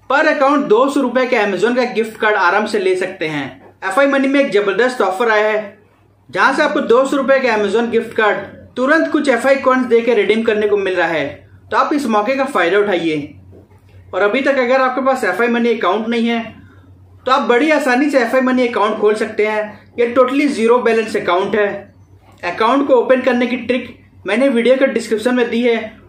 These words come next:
उस ट्रिक को फॉलो कीजिए, आराम से आपका एफ़आई मनी अकाउंट ओपन हो जाएगा। इस अकाउंट में आपको इस तरह का physical debit कार्ड भी मिलता है, लेकिन अगर आप physical debit card अभी लेंगे, तो आपको कुछ charges लग जाएंगे। आपको virtual debit card भी मिलेगा, जिसे भी आप यूज़ कर सकते हैं,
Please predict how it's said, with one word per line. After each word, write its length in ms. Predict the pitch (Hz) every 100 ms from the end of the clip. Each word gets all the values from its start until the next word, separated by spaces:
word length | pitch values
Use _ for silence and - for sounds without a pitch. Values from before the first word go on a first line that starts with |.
| -
उस 180 | 247 233
ट्रिक 180 | 285 277
को 100 | 285
फॉलो 300 | - 214 247
कीजिए, 560 | 254 233 233 214 214 - _ _ _ _ -
आराम 360 | 196 240 311 294
से 80 | 302
आपका 220 | 285 269
एफ़आई 200 | 233 254
मनी 260 | 240 240
अकाउंट 340 | 226 202 214 220
ओपन 220 | 190 208
हो 100 | 196
जाएगा। 520 | 180 175 170 160 160 -
इस 140 | 277
अकाउंट 260 | 262 269 269
में 140 | 277
आपको 540 | 269 269 277 269 262 - _ 262
इस 200 | 254 269
तरह 140 | 262
का 140 | 269
physical 420 | 247 208 185 240 240
debit 320 | 208 214 208
कार्ड 260 | 220 214
भी 60 | 208
मिलता 280 | 202 202 202
है, 380 | 208 202 - - _ 196
लेकिन 180 | 254
अगर 180 | 277 277
आप 100 | 285
physical 340 | - 208 - 269
debit 300 | 247 240 240
card 200 | 254 247
अभी 240 | 180 240
लेंगे, 360 | 233 240 240 233 233 - _
तो 60 | 262
आपको 200 | - 311
कुछ 260 | - - 226
charges 320 | 175 185 233
लग 200 | 226 202
जाएंगे। 480 | 208 208 208 202 -
आपको 240 | 220 277
virtual 380 | - 208 208 277
debit 260 | 247 240 247
card 180 | 254 240
भी 80 |
मिलेगा, 640 | 233 226 220 220 214 - - _ -
जिसे 280 | 160 226 320
भी 120 | 320
आप 200 | 294 277
यूज़ 220 | 254 269
कर 80 | 254
सकते 300 | 240 233 247
हैं, 400 | 262 269 - -